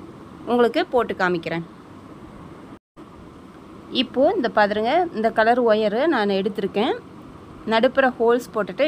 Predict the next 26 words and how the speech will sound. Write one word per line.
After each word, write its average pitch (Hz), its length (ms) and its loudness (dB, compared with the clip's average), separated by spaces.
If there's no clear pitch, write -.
deluxe 277 380 0
ஒயர் 190 240 0
தான் 214 140 0
நான் 233 180 -2
எடுத்திருக்கேன். 185 480 -2
அதுதான் 202 300 -2
காமிக்கிறேன். 180 560 -2
நடுப்புற 214 420 -2
holes 214 340 -2
போட்டுட்டு 190 500 0
அந்த 208 220 0
மாதிரி 202 400 -2
எடுக்கணும். 185 340 -2
இப்போ 254 460 2
புதுசா 269 400 0
வாங்கின 226 400 0
உடனே 202 400 0
பாருங்க 202 420 -2
அந்த 254 180 0
கட்டு 202 420 -2
எப்படி 220 320 0
அந்த 190 460 2
நூல் 240 280 -2
கட்டியிருப்பாங்க. 196 960 -2
அதை 196 220 0
நம்ம 202 300 -2